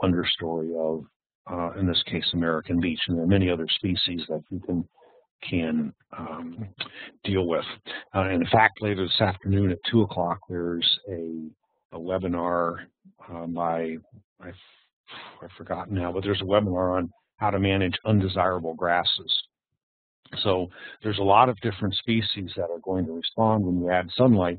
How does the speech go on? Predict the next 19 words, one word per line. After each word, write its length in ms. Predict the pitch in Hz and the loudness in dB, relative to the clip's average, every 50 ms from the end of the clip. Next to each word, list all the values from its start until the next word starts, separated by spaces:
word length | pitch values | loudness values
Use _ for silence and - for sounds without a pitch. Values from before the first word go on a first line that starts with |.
| - - - - | -4 -6 -2 2
Something, 360 | 127 135 131 - - 92 82 | 2 2 2 2 -2 -6 -6
the 80 | - | -4
point 200 | - 113 104 98 | -2 0 2 2
is 120 | 92 85 - | 2 2 2
something 320 | - 113 104 98 92 98 98 | 2 2 2 4 2 0 0
will 140 | 95 90 | 0 0
respond. 640 | 85 85 - - - 87 82 80 80 80 80 78 - _ _ _ _ _ _ _ _ | -2 -4 -6 -6 -6 -6 -6 -6 -4 -4 -6 -6 -8 _ _ _ _ _ _ _ _
And 100 | - 90 | -4 -4
as 140 | 85 76 - | -2 -2 -2
a 40 | 82 | 0
manager, 680 | 90 98 110 117 117 104 92 - - 87 80 80 78 - _ _ _ _ _ _ | 2 2 4 4 2 2 0 -2 -4 -4 -4 -4 -6 -8 _ _ _ _ _ _
you 140 | - 101 95 | -8 -6 -2
want 260 | 92 92 90 90 87 - - - | 0 2 2 0 0 -2 -4 -4
to 360 | 92 87 85 85 82 82 78 - - - | -2 -2 -2 -2 -4 -4 -6 -8 -8 -4
try 240 | 92 82 82 82 | -4 -4 -2 -2
and 260 | 82 80 76 76 76 73 | -4 -4 -6 -6 -6 -4
guide 600 | 90 90 90 92 92 90 82 82 80 78 80 - _ _ _ _ _ _ _ _ | 0 2 2 2 2 2 0 -4 -8 -10 -12 -16 _ _ _ _ _ _ _ _
those 260 | - 92 87 87 85 87 - | -6 -4 -4 -2 0 -2 -2
species 480 | - - 101 92 95 - - 87 80 | 0 0 -2 -2 -2 -4 -6 -8 -8